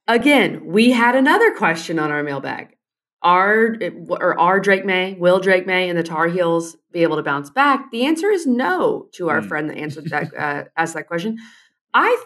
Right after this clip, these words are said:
Speaker 1: thought they would. When you look at how this game went, U N C goes up fourteen zero. I'm thinking, "All right," because I was taking Georgia Tech,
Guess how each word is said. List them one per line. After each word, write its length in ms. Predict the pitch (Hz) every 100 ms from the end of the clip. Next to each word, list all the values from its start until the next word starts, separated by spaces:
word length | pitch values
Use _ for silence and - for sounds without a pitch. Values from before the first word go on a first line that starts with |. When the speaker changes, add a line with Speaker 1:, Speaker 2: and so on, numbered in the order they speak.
| -
Speaker 1:
thought 480 | 262 233 233 -
they 160 | 170 190
would. 480 | 226 349 330 131 - _ -
When 180 | 208
you 180 | 269 427
look 180 | 359 -
at 80 | 320
how 140 | 294
this 200 | 269 269
game 240 | 254 214 202
went, 220 | 160 - _ _ -
U 140 | 247
N 80 | 269
C 140 | 277
goes 180 | 269 262
up 160 | 247 233
fourteen 340 | 226 220 214
zero. 400 | 180 165 135 127 _ _
I'm 160 | 214 220
thinking, 340 | 226 185 170
"All 220 | 175 170
right," 300 | 147 127 113 -
because 380 | 226 240 226 - - _ 269
I 320 | 294 294 247
was 160 | - 285
taking 340 | 330 330 330
Georgia 260 | 285 285 233
Tech, 340 | 220 165 -